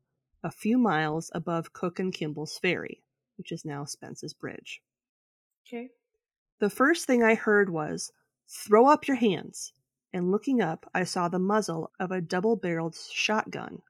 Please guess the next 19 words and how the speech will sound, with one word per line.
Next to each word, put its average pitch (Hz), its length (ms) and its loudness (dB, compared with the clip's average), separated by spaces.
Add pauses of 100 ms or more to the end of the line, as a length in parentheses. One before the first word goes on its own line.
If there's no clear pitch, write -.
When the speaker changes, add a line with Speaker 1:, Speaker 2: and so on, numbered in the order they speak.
Speaker 1:
about 170 360 -6
four 185 280 -2
feet 190 360 -6
from 160 200 -8
my 139 140 -10
head. - 340 -16 (760)
Speaker 2:
Mm. 196 220 -20 (600)
Speaker 1:
It 190 180 -4
took 262 220 -2
his 277 140 0
partner 220 400 2
about 180 300 0
five 208 300 0
minutes 202 380 -2
to 170 100 -8
cut - 280 -4
my 202 160 -2
pack - 420 -8
straps - 600 -8